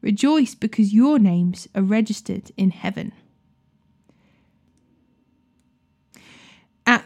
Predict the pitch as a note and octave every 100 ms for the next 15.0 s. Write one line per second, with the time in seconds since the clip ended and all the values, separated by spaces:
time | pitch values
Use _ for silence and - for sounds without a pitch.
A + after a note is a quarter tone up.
0 | - A3+ - - - C#4+ D4 C#4+ - B3+
1 | G#3+ G3+ G#3 - B3 B3+ B3+ B3 - A3
2 | G#3+ - C#4 C#4 - A3+ - G#3 B3 C4
3 | C4 B3+ - G3+ G3 - A#3 A3+ G#3+ -
4 | - G3+ G3 - - - - _ _ -
5 | A3+ A#3 A#3+ - G#3 G#3+ G#3+ - _ -
6 | C4+ C#4+ C4 C4 A#3+ A3 G#3+ A3+ C4+ B3+
7 | - C#4+ C#4+ C#4 B3+ G#3 G3+ - E4 D4
8 | B3 - G#3 G3+ F#3+ - - G#3+ B3 B3
9 | B3 A3+ G#3+ A3 - A#3 A3+ A3 G#3+ G3+
10 | G3+ G3+ G3 G3 - A#3+ G#3+ G3+ G3+ G3
11 | F#3+ F#3+ F#3+ F#3+ F#3+ F#3+ G3 F#3+ G3 F#3+
12 | G3 A3 - - - - _ _ C4+ C4
13 | C#4 C4 B3+ C#4 C#4 C4 B3 A#3+ A3+ A3
14 | G#3+ G#3 A3 G#3 F#3+ - G3+ - _